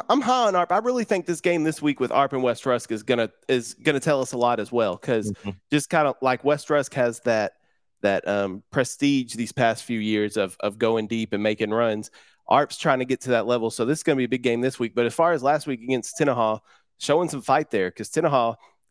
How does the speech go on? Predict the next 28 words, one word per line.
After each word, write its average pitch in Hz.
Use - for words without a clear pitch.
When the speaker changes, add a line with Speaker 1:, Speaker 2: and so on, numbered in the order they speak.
Speaker 1:
came 139
in, 135
you 127
know, 107
on 123
a 117
three-game 139
winning 139
streak. -
They 117
beat 120
Joaquin, 131
Saint 131
Augustine, 131
and, 110
and 107
West 131
Sabine, 123
so -
they 127
were 208
kinda 131
rolling 120
coming 127
into 117
this 110
game. 117
And 104